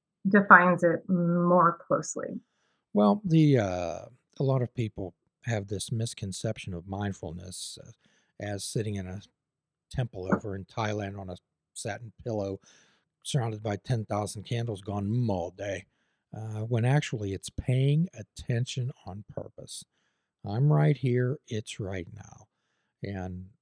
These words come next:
Speaker 2: I'm of the firm belief, and again, everybody has their own thoughts as long as it doesn't interfere with anybody else's happiness, that if we're present and aware, if we're present and aware,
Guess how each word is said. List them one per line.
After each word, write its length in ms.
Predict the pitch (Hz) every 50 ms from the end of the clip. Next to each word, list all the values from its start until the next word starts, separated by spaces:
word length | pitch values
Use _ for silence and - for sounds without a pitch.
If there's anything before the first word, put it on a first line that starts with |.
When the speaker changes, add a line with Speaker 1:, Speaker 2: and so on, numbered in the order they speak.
| _ _ _ _ _ _ - -
Speaker 2:
I'm 260 | 127 151 196 214 185
of 160 | 117 95 95
the 60 | 95
firm 320 | - - - 104 92 90 98
belief, 340 | 101 101 107 107 117 - 185
and 100 | 190 202
again, 260 | 180 147 127 117 110
everybody 400 | 101 101 95 90 101 90 90 78
has 240 | - 101 90 80 -
their 120 | 90 85
own 200 | 107 104 92 90
thoughts 320 | - 123 120 123 120 -
as 120 | - 90 101
long 180 | 98 98 101
as 100 | 95 92
it 100 | 101 _
doesn't 320 | - 107 98 98 104 101 104
interfere 380 | 101 98 95 - - 131 113
with 160 | 110 104 104 107 110
anybody 340 | 104 107 95 104 104 101 95
else's 380 | 98 120 151 147 - - - -
happiness, 540 | - 50 50 _ - 50 50 - 120 - _ _ _ _ _ _ _ _ _ _ _ _ -
that 320 | 113 110 107 104 101 104 123 _ _ _ _ _ _ _ _ _ _ _ -
if 220 | - 131 - -
we're 160 | 139 131 113 113
present 480 | - - - 160 180 170 185 185 160 135
and 120 | 120 110
aware, 580 | 101 92 95 101 104 101 101 98 - - - 151
if 140 | 143 - -
we're 140 | 143 143 147
present 520 | - - - 170 196 226 214 233 247 247 -
and 160 | 196 165 156
aware, 640 | 147 131 120 110 110 107 101 98 90 78 80 87